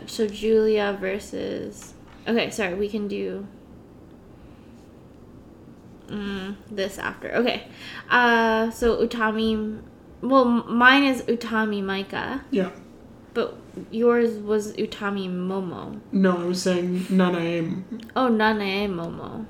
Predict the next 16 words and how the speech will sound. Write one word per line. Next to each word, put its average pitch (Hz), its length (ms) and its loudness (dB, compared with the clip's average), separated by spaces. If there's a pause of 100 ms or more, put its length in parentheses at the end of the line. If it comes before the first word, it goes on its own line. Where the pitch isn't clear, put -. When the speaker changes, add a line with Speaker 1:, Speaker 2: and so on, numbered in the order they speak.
(360)
Speaker 2:
No, 220 100 2
Speaker 1:
No, 240 180 6
Speaker 2:
I 220 40 0
thought 240 160 4
I 247 80 2
Speaker 1:
Nanae 240 80 2
Speaker 2:
said 240 160 8
Speaker 1:
Micah. 220 160 4
Speaker 2:
Micah 202 240 4
as 190 220 4
well. 170 420 2
I 196 80 -2
said 208 240 0
Micah 190 260 2
as 170 180 -4
well. 175 300 -6